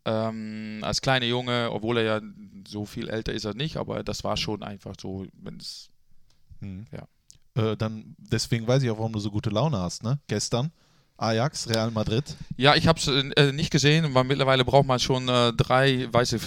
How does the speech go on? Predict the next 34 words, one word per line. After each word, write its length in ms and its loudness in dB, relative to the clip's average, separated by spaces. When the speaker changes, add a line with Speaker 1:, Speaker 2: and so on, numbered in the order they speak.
Speaker 1:
drei 340 0
Receiver 640 4
oder 160 4
weiß 240 6
ich 140 4
was, 160 8
Speaker 2:
<laughs> 40 4
Ja. 20 4
Speaker 1:
damit 260 4
man 100 2
alle 160 2
Spielen 260 0
sehen 220 2
kann. 240 2
Ich 80 -2
hab's, 220 2
äh, 220 4
jetzt 240 0
nur 120 -2
die 80 2
Highlights 320 2
gesehen, 320 -2
aber 300 2
für, 460 -2
für, 260 -6
für 560 -8
Ajax 300 -2
ist 100 -4
das 80 0
natürlich 320 -6
schon 180 -10
ein 60 -12
gutes 260 -12
Ergebnis. 460 -10